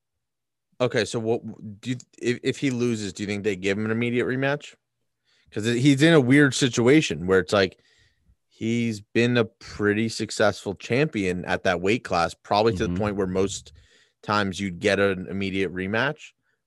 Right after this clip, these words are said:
Speaker 1: But he's also in a, as far as I'm aware, like, pretty,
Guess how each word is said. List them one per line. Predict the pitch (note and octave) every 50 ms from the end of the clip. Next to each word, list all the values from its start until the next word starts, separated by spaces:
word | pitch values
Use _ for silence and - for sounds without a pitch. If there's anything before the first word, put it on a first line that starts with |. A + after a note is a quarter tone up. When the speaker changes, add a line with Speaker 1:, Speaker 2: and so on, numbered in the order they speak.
| _ _ _ _ _ _ _ _ _ _ _ _ _ -
Speaker 1:
But | A#2+ C#3 E3+ D#3+ A2+ G2 F#2+ F#2 - _ _ _ _ _ _ _ _ _ _ _ _ _ _ _ _ _ _ - - -
he's | - A#2 C3 D#3 D3+ -
also | B2 G#2 G2+ - - G#2+
in | G#2 G2+
a, | F#2+ E2+ D2+ - _ _ _ _ _ _ _ _ _ _ _ _ _ _ _ _ - _ _ _ _ _ _ _ _ _ _ _ _ _ _ _ _ _ _ _ _ _ _ _ _ _ -
as | - F#2+ -
far | - - - A#2 B2 A#2+
as | G#2 E2+
I'm | F#2+ F#2 G#2 B2
aware, | A#2 F2 E2 D#2+ D#2
like, | D#2+ D#2 D#2 _
pretty, | - - C3+ D#3+ G3 A#3 G#3+ F#3 D3 C3 A#2 A2 G#2 G2